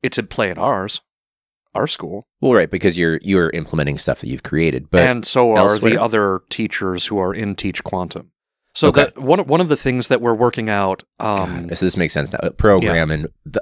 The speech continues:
Speaker 2: of the teachers who participate, it is
Speaker 1: Right.
Speaker 2: brought to their school. How many
Speaker 1: Right.
Speaker 2: teachers?
Speaker 1: Uh, this year, one, two, three, four, five, six, seven, eight. I wanna say eight.
Speaker 2: Before that?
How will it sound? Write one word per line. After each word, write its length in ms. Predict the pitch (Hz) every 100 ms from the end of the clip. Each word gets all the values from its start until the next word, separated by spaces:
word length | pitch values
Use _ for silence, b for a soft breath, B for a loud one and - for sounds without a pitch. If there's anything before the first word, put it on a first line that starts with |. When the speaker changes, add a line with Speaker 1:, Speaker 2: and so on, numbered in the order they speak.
| 110
Speaker 2:
of 160 | 101
the 80 | -
teachers 300 | - 90 80
who 60 | -
participate, 600 | - 90 - 78 73 -
it 60 | 110
is 20 | 95 78
Speaker 1:
Right. 60 |
Speaker 2:
brought 240 | 76 71 -
to 140 | 71
their 160 | 67 65
school. 320 | - 62 - _
How 120 | 107
many 140 | 110 117
Speaker 1:
Right. 60 |
Speaker 2:
teachers? 460 | 151 175 - - - _ _ _
Speaker 1:
Uh, 460 | 120 117 110 107 107
this 420 | 104 110 151 -
year, 460 | 127 131 127 127 123 123 -
one, 100 | 87
two, 80 |
three, 120 | 82 90
four, 340 | 92 92 95
five, 200 | - 92
six, 160 | - -
seven, 140 | 90
eight. 140 | 87 85
I 100 | 95
wanna 180 | 101 110
say 260 | - 101 95 _ -
eight. 340 | 202 262 - _ _ _ -
Speaker 2:
Before 300 | 87 92 87
that? 220 | 92 117